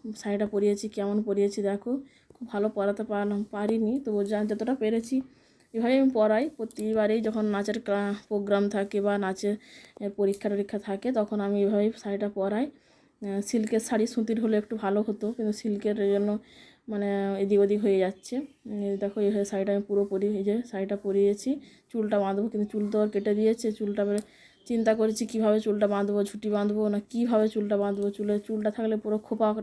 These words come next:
খোপাটা করা, করা যেত ভালোভাবে, কিন্তু চুলটা কীভাবে বাঁধবো বুঝতে পারছি না। যে, যে চুলটা দেখো একবারেই ছোট হয়ে গেছে, গরমের জন্য চুলটা পুরোপুরি কেটে দিয়েছি।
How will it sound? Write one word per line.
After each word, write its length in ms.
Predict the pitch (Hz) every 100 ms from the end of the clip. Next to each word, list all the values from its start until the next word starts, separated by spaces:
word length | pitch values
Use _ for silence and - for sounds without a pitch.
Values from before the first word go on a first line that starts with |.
| -
খোপাটা 360 | - 214 214 214
করা, 280 | 208 214 220 - - - _
করা 180 | 226 226
যেত 240 | 202 190
ভালোভাবে, 520 | 202 202 196 196 202 214
কিন্তু 360 | 202 202 208
চুলটা 360 | 208 202 202 214
কীভাবে 340 | 208 214 208
বাঁধবো 440 | 202 196 196 208 214 _ _ _ _ _ _ _ _ - - 220
বুঝতে 320 | 214 208 214
পারছি 340 | 208 208 - 226
না। 180 | 269 - _ _ _ -
যে, 180 | 208 208 202 208 202 202 202 208 202
যে 200 | 214 202
চুলটা 320 | 202 202 202
দেখো 200 | 202 208
একবারেই 320 | 202 196 208 220
ছোট 220 | 196 202
হয়ে 300 | 208 202 202
গেছে, 200 | 214 208
গরমের 380 | 196 202 202 202
জন্য 200 | 214 214
চুলটা 280 | 196 202
পুরোপুরি 400 | 208 202 196 208
কেটে 260 | 214 196 202
দিয়েছি। 440 | 208 208 208 254